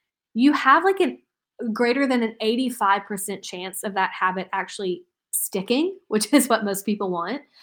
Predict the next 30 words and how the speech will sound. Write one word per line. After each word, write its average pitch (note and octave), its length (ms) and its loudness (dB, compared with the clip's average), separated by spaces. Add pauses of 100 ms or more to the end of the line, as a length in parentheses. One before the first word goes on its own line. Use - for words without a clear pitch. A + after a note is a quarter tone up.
(340)
Whereas B3+ 360 2
if B3 160 2
you B3 140 2
are G#3 140 2
then E4+ 300 2
focusing A#3 560 -2
on, G3 480 -2
like, F#3 300 -4 (120)
two D#4+ 320 4
new A3 160 2
habits F3+ 480 -2
at F3 140 -10
once, F#3+ 540 -10 (280)
your B3 160 -2
chance C#4 560 -2
of G#3+ 200 0 (100)
success - 580 -4
at - 100 -10
sticking A#3+ 460 -2
with A3 180 -4
those G3+ 220 -4
habits, A3+ 560 -2 (560)
I A#3+ 60 4
think B3 200 2
it B3+ 100 2
drops G3+ 400 4
to, A3 120 -4
like, F3+ 400 -2 (360)
thirty G3 320 -2
percent. F#3+ 680 -8